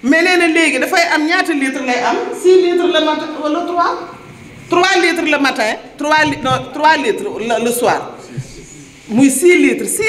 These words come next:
litres de lait pour un, pour un producteur c'est important. Boo jaayee litre bi téeméer, sama baay c'est trois mille francs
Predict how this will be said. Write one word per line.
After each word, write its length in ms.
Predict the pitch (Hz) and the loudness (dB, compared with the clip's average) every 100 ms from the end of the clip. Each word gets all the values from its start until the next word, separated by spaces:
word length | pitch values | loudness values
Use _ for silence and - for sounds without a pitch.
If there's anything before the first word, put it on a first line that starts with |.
| 440 | 2
litres 220 | 427 381 | 2 2
de 180 | 330 311 | 0 0
lait 360 | 269 - - - | 0 -4 -10 -12
pour 100 | 339 | -8
un, 260 | 359 339 330 | -2 -2 -2
pour 120 | 349 311 | -6 -4
un 40 | 320 | -4
producteur 500 | 320 294 277 320 320 - | -4 -2 -2 0 -2 0
c'est 180 | 311 320 | -2 -2
important. 440 | 320 311 294 269 - - - - - - - - | -2 -2 -2 -4 -6 -16 -18 -18 -20 -20 -20 -10
Boo 100 | - | -2
jaayee 420 | 381 370 359 339 311 | -2 0 -2 -2 -2
litre 200 | 320 330 294 | -2 -2 -4
bi 100 | 285 | -2
téeméer, 760 | 320 311 262 180 - - - - - | 0 0 0 -4 -8 -14 -20 -20 -12
sama 240 | 311 320 | -4 0
baay 180 | 320 277 | 2 0
c'est 140 | 311 311 | 0 -2
trois 260 | 320 320 | 2 2
mille 180 | 311 302 | 2 -2
francs 260 | - 285 | -4 -4